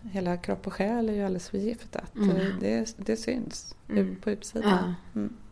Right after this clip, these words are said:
Speaker 1: Så, ja, där förstod jag någonstans att det var ett problem. Men då hade jag ju som sagt bara upplevt att jag var medveten om det här och levt i förnekelse, ja, om det var ett år ens.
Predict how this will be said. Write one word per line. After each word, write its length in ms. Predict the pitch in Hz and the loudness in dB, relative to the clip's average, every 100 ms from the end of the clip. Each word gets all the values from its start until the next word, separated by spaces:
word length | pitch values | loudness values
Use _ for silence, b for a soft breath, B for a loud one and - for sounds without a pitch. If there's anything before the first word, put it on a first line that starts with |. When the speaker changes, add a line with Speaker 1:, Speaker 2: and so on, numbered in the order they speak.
| - B B - | -14 B B -8
Speaker 1:
Så, 140 | - 214 208 202 202 208 208 - | -6 -2 0 0 0 -2 -6 -4
ja, 340 | 233 240 240 285 - | 0 0 0 -2 -4
där 260 | 240 254 226 | -2 0 -2
förstod 400 | 226 220 233 226 | -2 0 2 2
jag 80 | 214 | 2
någonstans 440 | 202 - 202 185 | 0 -4 -6 -6
att 120 | 196 | -8
det 60 | 190 | -6
var 220 | 190 190 | -4 -4
ett 160 | 190 - | -6 -6
problem. 300 | 196 196 208 | -4 -2 0
Men 220 | 214 226 | 4 4
då 100 | 240 | 6
hade 280 | 277 302 233 | 6 4 4
jag 60 | 214 | 2
ju 60 | |
som 140 | 214 220 | 2 0
sagt 420 | 190 190 - - | 0 0 -4 0
bara 240 | 214 185 | 2 4
upplevt 720 | 185 214 - 208 190 185 - 190 | 4 0 -2 0 2 0 -2 -6
att 160 | 180 | -2
jag 80 | 180 | 0
var 80 | 180 | 0
medveten 760 | 196 190 170 208 311 - 233 | 2 0 2 2 2 0 0
om 200 | 190 175 | 2 2
det 60 | 175 | 2
här 240 | 160 170 | 2 2
och 220 | 180 175 175 | 0 0 0
levt 280 | 175 - | 0 0
i 40 | 165 | -2
förnekelse, 800 | 185 180 170 - 170 - 165 170 - - - - - - | 2 2 2 -4 -6 -2 -2 -2 -6 -14 -14 -14 -14 -4
ja, 300 | 180 180 190 | 0 2 0
om 80 | 190 | 0
det 80 | 175 | 0
var 140 | 185 | 0
ett 180 | 185 - | -2 0
år 240 | 247 285 | 0 0
ens. 440 | - 196 - - | -2 -4 -8 -10